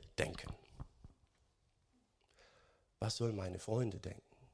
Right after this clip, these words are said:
Was sollen denn die Leute denken?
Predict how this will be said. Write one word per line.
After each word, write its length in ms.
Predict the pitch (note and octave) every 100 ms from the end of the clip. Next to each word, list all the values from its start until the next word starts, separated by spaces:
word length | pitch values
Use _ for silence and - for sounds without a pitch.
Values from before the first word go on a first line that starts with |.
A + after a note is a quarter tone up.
| - _ _ _ _ _ _ _ _ _ - - - - - - _ -
Was 320 | G#2 B2 D#3+ -
sollen 300 | B2+ B2+ A#2
denn 300 | A2+ A2 G#2+ - - - -
die 100 | A2+
Leute 680 | A2 B2+ G3 G3 - G#2 F2+ - - - _ _ _ - A2+
denken? 640 | A2 F#2 - - G2+